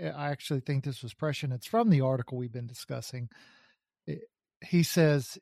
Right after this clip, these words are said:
"It's not that China's security situation got a lot worse. China's richer and stronger than it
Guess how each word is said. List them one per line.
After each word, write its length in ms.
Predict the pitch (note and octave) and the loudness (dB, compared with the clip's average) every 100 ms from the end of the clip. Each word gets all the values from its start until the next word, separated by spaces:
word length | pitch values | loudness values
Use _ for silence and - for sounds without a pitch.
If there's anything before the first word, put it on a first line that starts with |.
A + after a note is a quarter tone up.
| - | -4
"It's 240 | E3 - | -4 2
not 260 | F3+ A3 - | 2 2 0
that 140 | C4+ | -8
China's 440 | - G3+ F#3+ F3+ - | -2 2 4 4 2
security 520 | D3+ - - A3+ G3+ | -6 -8 -6 -4 -6
situation 840 | - D3 - D3 C#3+ - C#3+ C3+ A#2+ | -4 -6 -4 -4 -4 -4 -4 -4 0
got 220 | F#3 G#3 | 0 2
a 60 | |
lot 280 | D3+ C#3+ C#3 | 0 0 -2
worse. 540 | C#3 D#3+ D#3+ - - - _ _ _ _ _ - | -2 -2 -2 -8 -12 -14 _ _ _ _ _ -8
China's 500 | - D#3 D#3 C#3 - | 2 4 6 2 0
richer 600 | C#3+ F#3+ - G#3+ G#3 - - | 0 0 2 0 -2 -6 -6
and 160 | D3+ B2 | -4 -4
stronger 680 | - E3 E3+ F3+ F3+ F#3 - - - _ | 0 2 4 4 0 -2 -4 -20 -20 _
than 160 | D3+ E3 | 0 2
it 180 | E3 | 2